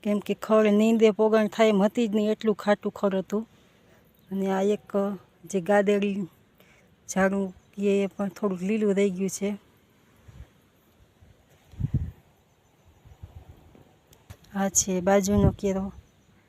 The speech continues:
તેમાં પણ જો સરસ ખડ સુકાઈ ગયું છે. તો આ બીજી વાડીનો કપાસ આવો છે,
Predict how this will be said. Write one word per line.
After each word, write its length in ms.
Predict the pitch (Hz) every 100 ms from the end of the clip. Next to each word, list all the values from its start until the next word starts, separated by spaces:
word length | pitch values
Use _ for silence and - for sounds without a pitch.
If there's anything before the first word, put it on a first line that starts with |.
| _ _
તેમાં 300 | 196 202 196
પણ 240 | - 202
જો 200 | 196 208
સરસ 460 | 185 208 202 185 - - _ - _ _ _
ખડ 360 | - 202 196 185 - - _ _ -
સુકાઈ 440 | - 220 - 214 202
ગયું 220 | 202 202
છે. 260 | - 214 220 233 - - - - - - - - - - - -
તો 140 | 202
આ 140 | 190 190
બીજી 320 | 202 190 214
વાડીનો 500 | 208 208 208 202 190 - - - -
કપાસ 520 | 214 220 214 202 -
આવો 380 | 202 208 220 208
છે, 360 | - 208 226